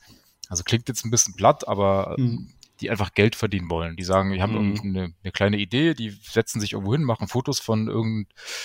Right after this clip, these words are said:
Speaker 1: von Leuten, die irgendwo ein Event sind, also keine Ahnung, die Sport machen irgendwo oder im Kletterpark unterwegs sind und die haben dann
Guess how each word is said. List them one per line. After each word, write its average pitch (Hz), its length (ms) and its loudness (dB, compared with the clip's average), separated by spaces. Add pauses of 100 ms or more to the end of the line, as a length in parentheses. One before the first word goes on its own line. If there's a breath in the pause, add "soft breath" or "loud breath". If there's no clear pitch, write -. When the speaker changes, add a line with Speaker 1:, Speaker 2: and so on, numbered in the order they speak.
(400 loud breath)
Speaker 1:
von 113 160 -6
Leuten, 131 320 4
die 135 280 2
irgendwo 131 600 2
ein 120 240 2
Event 123 400 2
sind, 156 280 2
also 123 140 2
keine 117 340 0
Ahnung, 143 120 4
die 110 60 -4
Sport - 260 0
machen 147 200 4
irgendwo 131 240 0
oder 123 120 2
im 104 80 -4
Kletterpark 147 480 4
unterwegs 123 420 0
sind 127 260 0
und 107 200 -6
die 98 120 0
haben 113 160 0
dann 104 480 -2